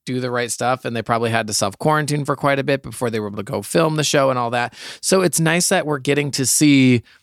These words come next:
um, multiple looks, multiple runway looks from each contestant. Um, whoever does end up going home first is gonna have lip synced at least twice,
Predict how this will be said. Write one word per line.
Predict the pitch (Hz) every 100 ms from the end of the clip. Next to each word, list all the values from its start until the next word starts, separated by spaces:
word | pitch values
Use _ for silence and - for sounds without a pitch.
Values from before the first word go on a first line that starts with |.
| _ _ -
um, | 117 113 110
multiple | 101 104 117 139 127 123 95
looks, | 110 160 -
multiple | 113 107 110 110 104
runway | 107 123 147
looks | 147 147
from | - 147 143
each | 139
contestant. | - 139 147 143 156 147 147 - - _
Um, | 127 120
whoever | 120 135 131 123
does | 117 123 131
end | 139 123 120
up | 117 - -
going | 117 120 117
home | 120 110
first | 117 120 127 -
is | 113 113
gonna | - 113 110
have | 113 113 107 -
lip | 110 123
synced | - 123 117 104
at | 95
least | 110 202 - - -
twice, | - 104 110 151 -